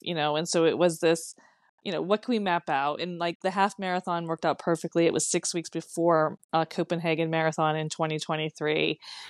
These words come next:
So it was like, do this, do that. Um, and the other ones just kinda popped up randomly at times. Um, but, you know, I was the most excited out of, I mean, I love all the records, but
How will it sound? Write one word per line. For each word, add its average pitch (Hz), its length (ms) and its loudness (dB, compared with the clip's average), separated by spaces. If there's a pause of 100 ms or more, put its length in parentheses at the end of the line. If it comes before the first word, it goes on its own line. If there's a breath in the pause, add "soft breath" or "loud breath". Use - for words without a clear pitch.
So 190 240 6
it - 20 6
was 190 140 4
like, 170 240 2
do 220 140 -2
this, 202 180 -2
do 202 300 -6
that. 160 420 2 (100)
Um, 147 540 -8 (400 loud breath)
and 214 100 -4
the 214 60 2
other 233 160 4
ones 208 240 2
just 196 140 -4
kinda 175 200 -2
popped - 380 -2
up 156 140 4 (300)
randomly 160 800 -2
at 147 140 -2
times. 147 580 -4
Um, - 520 -6 (320)
but, 160 320 2 (160)
you 180 100 0
know, 160 140 2
I 180 80 6
was 214 160 0
the 220 100 -10
most 254 200 -2
excited 233 280 -2
out 208 120 4
of, 190 80 -2 (160)
I - 40 -2
mean, 285 120 2
I 202 80 4
love 185 260 2
all 170 180 2
the 180 100 -2
records, 160 520 -6
but 160 140 -2